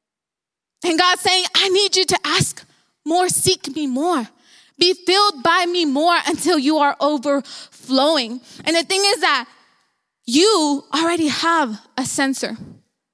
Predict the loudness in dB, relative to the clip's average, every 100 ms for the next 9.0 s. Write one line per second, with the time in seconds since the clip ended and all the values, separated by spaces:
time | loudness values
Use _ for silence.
0 | _ _ _ _ _ -20 -4 0 0 0
1 | -6 -2 -2 0 -4 -4 -2 -4 -4 -4
2 | -2 -2 -2 -4 -4 -6 -6 -8 -4 -2
3 | -2 -4 -6 -12 -12 -10 -8 -8 -4 -2
4 | -2 -4 -4 -4 -6 -4 -4 -4 -4 -14
5 | -20 -14 -8 -6 -4 -6 -8 -6 -6 -6
6 | -6 -6 -8 -10 -12 -20 _ -20 -4 2
7 | 4 2 2 2 2 0 -2 -2 0 0
8 | -2 0 -2 -2 -4 -2 -2 -2 -2